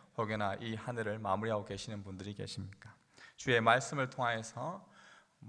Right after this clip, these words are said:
위로와 또 소망이 있기를 소망합니다. 복 있는 사람은 여호와 하나님의 말씀을 즐거워하며 그 말씀을 늘 묵상함으로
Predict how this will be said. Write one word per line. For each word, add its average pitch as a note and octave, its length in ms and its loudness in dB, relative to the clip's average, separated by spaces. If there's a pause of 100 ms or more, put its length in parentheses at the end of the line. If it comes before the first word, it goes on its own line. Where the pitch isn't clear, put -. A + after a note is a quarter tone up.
(140)
위로와 B2+ 680 0
또 - 100 -8
소망이 B2 500 2
있기를 A2+ 560 -4
소망합니다. G2+ 760 -2 (220)
복 C3+ 180 8
있는 D#3 200 4
사람은 B2+ 500 0 (720)
여호와 A#2 500 10
하나님의 C3 560 2
말씀을 A#2+ 520 4
즐거워하며 B2+ 680 2 (340)
그 - 100 -2
말씀을 D3+ 540 4
늘 C#3+ 200 4
묵상함으로 D#3 920 2